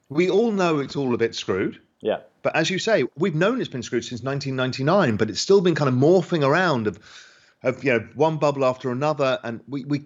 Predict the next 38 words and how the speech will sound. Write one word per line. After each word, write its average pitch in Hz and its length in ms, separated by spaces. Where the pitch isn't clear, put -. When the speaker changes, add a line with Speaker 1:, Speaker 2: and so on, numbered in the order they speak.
Speaker 1:
we're 170 220
uncomfortable 170 480
with 101 120
it. 104 100
We 139 120
understand 160 440
there's 139 120
something 120 340
wrong. 107 220
We 110 100
don't 165 220
know 151 80
what's 90 120
happening. 104 300
This 131 140
is 160 100
the, 202 140
you - 400
know, 123 60
the 120 120
rise 151 360
of 117 100
Bitcoin 123 520
comes 123 260
out 123 240
of 98 100
this, 95 160
and 110 60
we'll, 107 100
I'm 107 100
sure 135 140
we'll 110 80
come 120 160
onto 110 140
all 107 80
of 95 80
this 107 160
later. 156 400